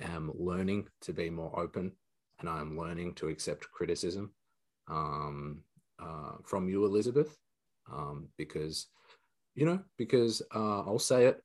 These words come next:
I'll say it on the podcast. You know, we, uh, we have our, we have our issues sometimes, but, you know, at the end of the day, I still love you. And,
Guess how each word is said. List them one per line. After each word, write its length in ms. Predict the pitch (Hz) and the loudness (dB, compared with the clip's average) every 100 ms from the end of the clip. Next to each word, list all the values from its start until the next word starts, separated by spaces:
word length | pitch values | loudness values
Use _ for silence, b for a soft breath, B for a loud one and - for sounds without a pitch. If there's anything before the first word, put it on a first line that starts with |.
| - | -8
I'll 80 | 107 | -6
say 200 | - 104 | 2 6
it 80 | 151 | 8
on 120 | 147 | 8
the 80 | 101 | 4
podcast. 640 | - 127 - - - - - _ _ _ - | 2 0 2 0 -2 -10 -18 _ _ _ -2
You 140 | 120 | 2
know, 160 | 143 147 | 4 6
we, 480 | 123 120 117 113 | 8 8 6 4
uh, 260 | - 98 95 | 0 -2 2
we 140 | 98 | 2
have 220 | 110 123 123 | 4 4 6
our, 300 | 120 123 123 - | 6 6 2 0
we 100 | 104 | 4
have 160 | 107 | 6
our 240 | 113 110 - - | 8 8 6 2
issues 340 | 139 - 170 160 | 2 4 4 4
sometimes, 360 | 151 151 147 | 0 2 2
but, 240 | - 87 - _ _ _ - | 2 -2 -2 _ _ _ -2
you 80 | |
know, 100 | 95 | 0
at 80 | 95 | 0
the 100 | 95 | 0
end 140 | 104 110 | 2 2
of 80 | |
the 80 | 104 | 2
day, 380 | 95 101 101 107 _ _ _ _ _ _ _ _ _ 110 | 4 4 4 2 _ _ _ _ _ _ _ _ _ -10
I 40 | |
still 220 | - 101 | -2 0
love 240 | 95 107 117 | 2 4 4
you. 140 | 117 - _ _ _ _ _ _ _ - | 2 -2 _ _ _ _ _ _ _ -10
And, 440 | 90 87 85 82 | -8 -6 -8 -10